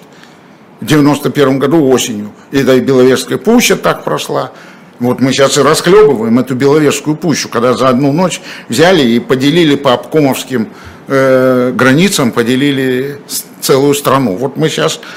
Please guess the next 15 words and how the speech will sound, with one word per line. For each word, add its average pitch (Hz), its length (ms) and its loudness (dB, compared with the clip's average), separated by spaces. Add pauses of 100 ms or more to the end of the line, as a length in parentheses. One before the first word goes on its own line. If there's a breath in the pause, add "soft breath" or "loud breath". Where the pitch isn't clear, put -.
(180 loud breath)
это 147 220 0
расхлебываем. 113 760 -2
Ну 165 140 2
вот 175 120 0
смотрите, 143 580 -2 (240 loud breath)
девяносто 143 540 0
пятый 127 460 -2
год, 107 240 -4
эти 123 380 -4 (180 loud breath)
залоговые 120 560 -2
аукционы 202 500 0
криминальные, 170 800 0 (380 loud breath)
могу 127 260 0
объяснить 131 460 -2
почему. 127 420 -2